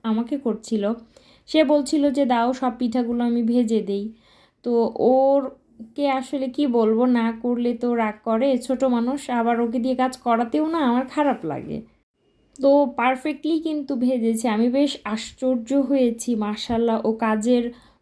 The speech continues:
ধরনটা না বুঝে ফেলেছে। তো এদিকে রাতের রান্না তো আমি বুটের ডাল দিয়ে মুরগির, আহ, মাংস দিয়ে রান্না করছিলাম। তো এটা প্রায় শেষের পথেই বলা যেতে পারে।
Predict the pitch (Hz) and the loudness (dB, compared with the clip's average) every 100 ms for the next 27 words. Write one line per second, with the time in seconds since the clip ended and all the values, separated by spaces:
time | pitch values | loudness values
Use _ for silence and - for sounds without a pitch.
0 | 202 180 208 208 233 240 262 269 226 190 | -12 -6 -2 2 2 0 -2 0 -2 0
1 | 220 220 254 247 180 135 - 175 156 _ | 0 2 0 0 0 -2 -6 -10 -12 _
2 | - - - _ 226 214 214 214 233 262 | -20 -20 -20 _ 0 2 2 2 0 2
3 | 285 269 254 269 254 247 240 247 247 240 | 2 2 0 -2 0 -2 0 -2 -2 -2
4 | 262 247 240 226 240 240 247 214 214 208 | -2 0 0 0 -2 0 0 2 0 2
5 | 214 208 226 240 254 226 214 208 190 208 | 0 0 2 4 2 2 0 -2 -4 -4
6 | 208 - 208 190 190 190 - 202 202 208 | -4 -6 -8 -6 -6 -8 -8 -4 -2 -2
7 | 202 202 208 202 - 214 185 196 233 - | 0 -2 -4 -8 -4 -2 0 0 -2 -6
8 | _ _ - 190 175 180 180 - - 190 | _ _ -6 0 2 2 -4 -14 -6 -2
9 | 208 202 202 208 196 202 202 - - 190 | 0 -2 0 0 0 0 -4 -6 -10 -10
10 | - 233 220 247 226 220 208 202 233 233 | -4 -2 -2 -2 -4 -4 -6 0 2 2
11 | 214 202 196 202 202 190 185 226 | 2 0 -2 -6 -8 -6 -6 -6